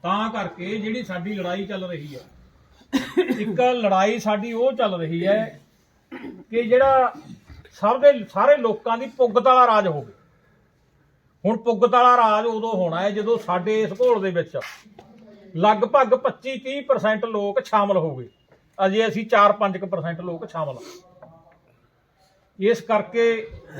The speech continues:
ਮਤਲਬ ਜਿਹੜੇ ਸਾਡੇ ਘੋਲ ਨੇ ਲਗਾਤਾਰ ਜਾਰੀ ਹੈ, ਵੱਧ ਰਹੇ ਆ, ਲੜਾਈ ਅੱਗੇ ਗਈ ਹੈ। ਮੈਂ ਪਹਿਲਾਂ ਵੀ ਇੱਕ ਦਿਨ ਬੋਲਿਆ ਸੀ ਵੀ ਲੜਾਈ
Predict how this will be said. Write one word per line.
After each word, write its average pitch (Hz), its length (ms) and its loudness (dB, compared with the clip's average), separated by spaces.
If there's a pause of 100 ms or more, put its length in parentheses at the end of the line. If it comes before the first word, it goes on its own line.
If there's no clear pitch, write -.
(360)
ਮਤਲਬ 185 320 0
ਜਿਹੜੇ 240 240 2
ਸਾਡੇ 208 300 -2
ਘੋਲ 240 300 6
ਨੇ 233 120 0
ਲਗਾਤਾਰ 233 520 4
ਜਾਰੀ 240 380 4
ਹੈ, 226 80 2
ਵੱਧ 202 200 0
ਰਹੇ 233 280 6
ਆ, 208 40 2
ਲੜਾਈ 214 340 2
ਅੱਗੇ 240 220 6
ਗਈ 233 320 2
ਹੈ। - 140 4 (1000)
ਮੈਂ 175 100 2
ਪਹਿਲਾਂ 208 240 2
ਵੀ 247 80 -2
ਇੱਕ 226 100 -6
ਦਿਨ 214 140 -2
ਬੋਲਿਆ 196 320 0
ਸੀ 214 220 -8 (680)
ਵੀ 240 140 -2
ਲੜਾਈ 240 440 2